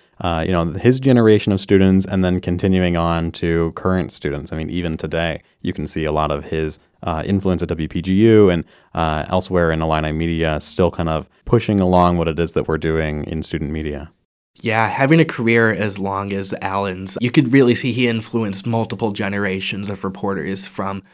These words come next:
Speaker 2: those, you know, who got their start in the eighties and nineties to those who are entering the field today.
Speaker 1: So Alan Ludell, though, was not just a newsman. He wasn't just a reporter. He had a lot of kind of quirky and interesting things he did on, on the, on the side. A few that I know of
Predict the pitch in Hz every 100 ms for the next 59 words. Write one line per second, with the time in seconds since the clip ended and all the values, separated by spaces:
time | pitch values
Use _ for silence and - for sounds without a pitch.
0 | _ _ 117 113 110 104 95 107 98 98
1 | - 117 107 - - 98 95 98 117 113
2 | 110 104 110 117 123 - 113 110 110 117
3 | 110 104 110 107 104 110 95 98 95 90
4 | - _ - - 110 107 123 123 113 107
5 | 98 95 92 90 87 85 92 92 87 98
6 | 92 92 92 82 82 85 85 87 87 90
7 | 85 85 - _ - 104 - 98 92 -
8 | 92 92 87 85 90 101 107 117 104 101
9 | 98 92 95 85 82 - - 123 107 104
10 | 92 87 80 98 92 87 90 85 87 85
11 | 92 82 82 80 98 - 85 80 92 -
12 | 87 - 95 82 76 - _ - 98 -
13 | 110 101 90 85 85 90 90 85 82